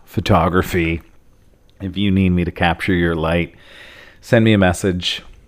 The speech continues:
Head to my website, inspire create manifest dot com. I would love to connect with you. All coaching sessions start with a free discovery call to see if we would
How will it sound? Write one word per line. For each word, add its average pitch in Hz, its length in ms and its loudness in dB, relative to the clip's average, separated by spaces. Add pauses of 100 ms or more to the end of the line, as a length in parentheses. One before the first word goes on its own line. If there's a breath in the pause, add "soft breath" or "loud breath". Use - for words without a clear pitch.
(280)
Head 107 160 0
to 101 60 2
my 98 100 4
website, 87 540 0
inspire 90 380 -4
create 85 260 -4
manifest 85 460 -6
dot 78 200 -6
com. 78 460 -4 (480)
I 87 80 -10
would 78 160 -8
love 80 320 -8
to - 80 -16
connect 85 360 -6
with 78 140 -14
you. 78 360 -8 (800)
All 92 200 0
coaching 95 400 0
sessions 90 380 -2
start 92 240 -2
with 90 120 -8
a 85 40 -6
free 92 460 -4 (540 loud breath)
discovery 98 460 -2
call 95 260 -2
to 92 100 -12
see 90 200 -4
if 85 160 -6
we 85 120 -4
would 82 280 -8